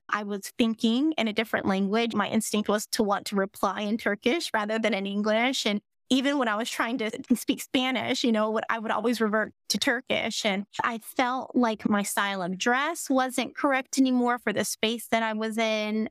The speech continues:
Um, I was more concerned with Turkish news and Turkish culture than I was with anything that was here, because that's been everything that I was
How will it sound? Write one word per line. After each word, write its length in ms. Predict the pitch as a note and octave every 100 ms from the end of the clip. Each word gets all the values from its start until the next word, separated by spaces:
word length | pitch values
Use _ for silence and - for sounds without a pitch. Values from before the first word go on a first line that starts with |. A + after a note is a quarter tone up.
| -
Um, 120 | G#3 -
I 140 | A3
was 200 | A3 G#3+
more 220 | A3 A3
concerned 500 | A3+ G#3 G3+ A3 G#3
with 160 | G3 -
Turkish 460 | - G3+ - G3+ A#3+
news 460 | A#3 - A#3 G#3+
and 100 | G3+
Turkish 380 | G3+ G3 F#3+ -
culture 400 | - G#3 - G#3
than 140 | G3+
I 80 | F#3
was 420 | F#3+ G3+ G3 F#3+
with 160 | G#3 G#3+
anything 340 | G#3+ G#3 G#3
that 140 | F#3 -
was 160 | -
here, 220 | - D#4+ D4
because 280 | - G3+
that's 200 | G3+ G3+ - _ _
been 140 | A3 G#3
everything 440 | G3+ G#3 - G3
that 100 | F#3+
I 100 | F#3
was 340 | F3 F3+ -